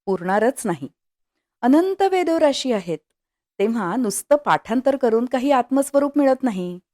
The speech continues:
पूर्वी तितकी बुद्धीही तल्लख असे, त्यामुळे एकपाठी, द्विपाठी, त्रिपाठी किंवा द्विवेदी, त्रिवेदी अशी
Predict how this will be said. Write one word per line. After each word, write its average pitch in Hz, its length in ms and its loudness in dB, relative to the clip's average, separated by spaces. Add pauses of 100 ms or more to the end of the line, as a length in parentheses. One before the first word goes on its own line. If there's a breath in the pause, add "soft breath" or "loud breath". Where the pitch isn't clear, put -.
(480)
पूर्वी 185 500 -6
तितकी - 420 -10
बुद्धीही 185 540 -4 (100)
तल्लख 202 360 0
असे, 226 300 -2 (520)
त्यामुळे 233 300 2
एकपाठी, 202 720 -4
द्विपाठी, 190 640 -4
त्रिपाठी 208 680 -2 (760)
किंवा 233 280 0
द्विवेदी, 247 680 0
त्रिवेदी 226 560 0 (280)
अशी 185 440 -4